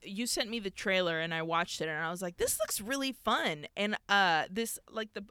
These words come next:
the P O V kind of games where it's like, look at the booty shooties. Uh,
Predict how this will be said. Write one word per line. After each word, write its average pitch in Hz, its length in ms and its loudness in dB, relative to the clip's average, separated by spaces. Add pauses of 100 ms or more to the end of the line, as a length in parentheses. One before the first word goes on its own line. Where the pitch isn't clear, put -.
(140)
the 202 80 -10
P 285 260 -4
O 277 140 0
V 214 320 -4
kind 196 300 -4
of 180 100 -6
games 175 380 -4
where 180 200 -8
it's 170 140 -12
like, 160 160 -6 (160)
look 185 240 -8
at 185 120 -8
the 180 80 -4
booty 175 380 -6
shooties. 180 680 -4
Uh, 160 460 -2